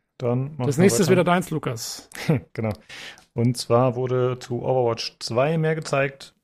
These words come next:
Speaker 1: Äh, zum einen die neue Heldin Junker Queen, äh, die anscheinend wie Junkrat eben auch aus diesem Wasteland-Szenario sozusagen kommt. Äh, die wird, äh, eine Tank sein und hat, äh, eine Shotgun und eine Axt und anscheinend noch irgendwelche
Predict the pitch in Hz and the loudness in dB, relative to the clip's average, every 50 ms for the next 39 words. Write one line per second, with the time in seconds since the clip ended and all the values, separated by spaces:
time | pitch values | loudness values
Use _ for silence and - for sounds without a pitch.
0 | _ _ - 113 110 110 110 107 110 110 - - - 113 110 113 - 123 113 113 | _ _ -4 -2 0 0 0 -2 -4 -6 -10 -10 -4 -2 -2 -2 -2 -2 -2 0
1 | 120 123 120 120 113 107 117 113 107 104 104 104 104 104 107 107 107 104 101 95 | 2 2 2 2 0 -2 -4 -6 -4 -2 0 0 2 2 0 0 -2 -2 -2 -2
2 | 120 131 135 131 135 135 127 131 131 123 107 - - 131 147 156 - 151 - - | -2 -2 -2 -2 -2 0 2 2 2 2 0 0 0 0 0 0 -2 -4 -4 -6
3 | - 139 139 139 143 143 143 135 - - _ - 156 120 113 110 110 110 107 113 | -8 -4 -2 0 2 2 0 -2 -4 -8 _ -12 -8 -4 -2 -2 -2 -2 -4 -8
4 | 113 110 110 110 110 - 117 113 113 110 110 120 117 107 - 123 123 120 - 120 | -8 -8 -6 -6 -4 -2 -2 0 0 -2 -2 -4 -6 -4 -2 -2 -2 -2 -2 -6
5 | 113 - - 117 107 113 113 117 120 110 - - - - 123 - - - 123 107 | -6 -6 -8 -6 -6 -6 -6 -6 -8 -8 -10 -12 -14 -12 -12 -12 -8 -8 -6 -2
6 | 107 110 110 107 107 - _ _ _ _ _ _ _ _ _ _ - - 113 113 | 0 0 0 0 -2 -6 _ _ _ _ _ _ _ _ _ _ -6 -2 0 2
7 | 120 127 135 127 - - 127 123 120 120 120 120 - 127 117 117 117 120 117 117 | 2 2 2 2 0 -2 0 2 4 4 2 2 2 0 2 2 4 2 2 2
8 | 113 113 110 - - 117 110 110 104 - 117 113 117 - - - _ _ _ _ | 0 -2 -4 -4 -2 -2 0 0 0 2 2 2 2 0 -4 -12 _ _ _ _
9 | _ _ _ _ _ _ _ - - 110 104 101 101 101 95 101 110 104 110 113 | _ _ _ _ _ _ _ -6 -4 -2 0 0 0 -2 -4 -6 -6 -4 -4 -4
10 | 110 - - - 104 104 101 101 104 104 110 104 101 98 - _ _ _ - - | -4 -4 -4 -4 -4 -2 -2 -2 -4 -2 -2 0 -2 -2 -4 _ _ _ -8 -4
11 | - 160 185 185 - - - - 160 151 156 156 156 151 131 127 127 123 - - | 0 0 0 0 -2 -4 -4 -2 -2 0 0 0 0 0 0 -2 -2 -2 -2 -2
12 | 117 117 - - - - 123 113 110 110 110 107 - - - - - 123 117 110 | -4 -4 -4 -8 -16 -12 -10 -6 -6 -4 -4 -4 -4 -6 -6 -6 -4 -2 0 0
13 | 107 110 113 107 123 - - - 120 110 104 98 - 120 117 117 113 101 113 117 | 0 0 -2 -4 -6 -8 -8 -6 -4 -4 -4 -2 -2 -2 -2 -2 -2 -4 -6 -8
14 | 110 107 104 - - 117 113 101 | -8 -8 -6 -4 -2 -2 -2 -4